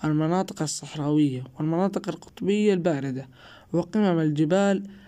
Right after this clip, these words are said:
والب-، والمحيطات أيضًا. تعتمد الحيوانات المفترسة على بعض الأساليب القتالية في الدفاع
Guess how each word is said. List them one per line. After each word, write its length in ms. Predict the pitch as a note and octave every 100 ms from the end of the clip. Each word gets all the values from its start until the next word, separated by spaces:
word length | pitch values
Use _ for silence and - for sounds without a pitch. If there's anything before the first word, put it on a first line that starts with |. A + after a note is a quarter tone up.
| - -
والب-، 360 | E3+ D3 - -
والمحيطات 840 | - E3 D#3+ D3+ D#3 G3 G3+ G3
أيضًا. 240 | D#3+ C#3 - - _ - _ - - - - - - - -
تعتمد 440 | F#3 G#3 D4 A3
الحيوانات 540 | F#3 E3+ E3+ F3+ F#3+ F3+
المفترسة 520 | D3 - F#3 F3+ D#3
على 200 | D3 C#3+
بعض 240 | F3+ E3+
الأساليب 640 | D#3 C#3+ C#3+ C3+ D#3 F3+ F3
القتالية 640 | E3+ C#3+ D3 D3 F#3 F3+
في 80 | D3+
الدفاع 420 | C#3+ C3+ C3 -